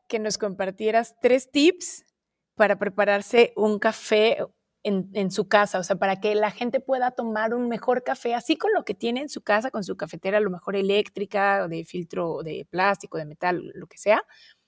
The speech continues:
Pero, ¿qué, qué serían tres tips que tú les darías para que les sepa mejor ese café?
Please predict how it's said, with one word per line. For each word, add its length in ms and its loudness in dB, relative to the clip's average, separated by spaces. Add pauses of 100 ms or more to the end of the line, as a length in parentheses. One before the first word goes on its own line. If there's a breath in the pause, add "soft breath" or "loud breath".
(280)
Pero, 300 0 (160)
¿qué, 360 6
qué 120 4
serían 540 -2
tres 280 -2
tips 260 -8
que 100 -2
tú 140 -4
les 160 -2
darías 400 -4
para 240 -10
que 380 -12 (240)
les 240 -4
sepa 280 -2
mejor 320 -6
ese 180 -12
café? 280 -14